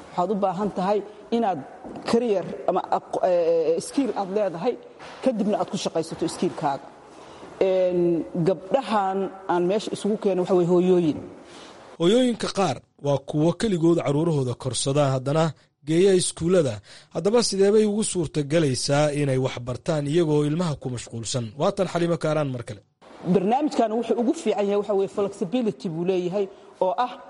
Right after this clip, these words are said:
Speaker 1: hooyadu ilmaheeda inay iskoolka ka soo qaadan karto, ee, kana soo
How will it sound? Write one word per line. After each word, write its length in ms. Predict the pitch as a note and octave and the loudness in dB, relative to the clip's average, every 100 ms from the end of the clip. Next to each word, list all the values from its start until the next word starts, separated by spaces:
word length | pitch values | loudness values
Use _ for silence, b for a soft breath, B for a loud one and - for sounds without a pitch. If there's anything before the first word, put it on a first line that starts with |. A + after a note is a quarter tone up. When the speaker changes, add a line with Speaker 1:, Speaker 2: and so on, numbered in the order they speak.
| - - | -20 -4
Speaker 1:
hooyadu 380 | G3+ G3+ B3 A#3+ | -2 0 0 0
ilmaheeda 380 | G3+ G#3 A3 F#3 | -2 -2 0 0
inay 100 | F3+ | -2
iskoolka 340 | E3+ A3 F#3+ - | -2 -4 -4 -10
ka 80 | G#3+ | -4
soo 160 | A3+ | -4
qaadan 320 | - G#3 G#3+ | 0 -2 -2
karto, 260 | G#3 G#3+ D#4+ D#4+ - - - B B B B - - | -6 -6 -6 -6 -14 -20 -20 B B B B -12 -2
ee, 220 | F#3+ F#3 | 0 0
kana 240 | F3 A#3+ A3 | 0 0 0
soo 200 | - | 0